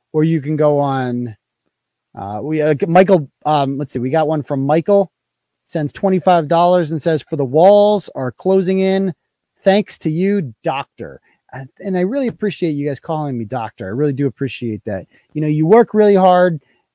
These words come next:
you know, you earn the title, and you appreciate when people call, refer you to you as doctor.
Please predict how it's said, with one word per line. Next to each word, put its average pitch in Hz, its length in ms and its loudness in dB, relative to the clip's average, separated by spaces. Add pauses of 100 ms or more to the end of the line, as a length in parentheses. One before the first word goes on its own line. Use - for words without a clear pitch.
(120)
you 165 100 -4
know, 151 60 -2
you 147 260 -4
earn 202 240 0
the 190 80 0
title, 170 520 -2 (420)
and 127 340 -6
you 135 160 -2
appreciate 165 500 -2
when 139 160 -6
people 135 260 -8
call, 131 360 -4
refer 127 420 -8
you 135 80 -4
to 131 80 -6
you 127 180 -4
as 101 120 -10
doctor. 127 580 -8